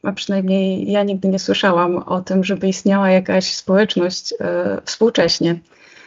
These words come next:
która nie posługiwałaby się językiem. E, ten język może należeć do różnych modalności, to nie musi być język, e, mówiony, to może być język migowy na przykład.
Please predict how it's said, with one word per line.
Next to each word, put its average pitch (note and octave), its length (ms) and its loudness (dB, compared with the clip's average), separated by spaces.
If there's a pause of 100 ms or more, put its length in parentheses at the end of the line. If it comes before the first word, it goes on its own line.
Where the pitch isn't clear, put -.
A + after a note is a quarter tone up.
(140)
która A3 280 2
nie A3 100 4
posługiwałaby G#3+ 760 2
się F3 140 -6
językiem. F3 560 -4 (580)
E, G3 300 4
ten A3+ 240 2
język C4 360 4 (120)
może A#3 220 4
należeć A#3 420 2
do A3 100 4
różnych A3+ 300 0
modalności, G#3+ 560 0
to G#3 100 -4
nie G#3 120 0
musi G#3 200 0
być F#3+ 180 -4
język, G3 460 -2 (100)
e, F#3 380 -2
mówiony, G3+ 640 2
to G3+ 120 -8
może F#3+ 240 -2
być F#3+ 180 -6
język F#3+ 280 0
migowy F#3+ 380 2
na E3+ 120 0
przykład. - 480 -6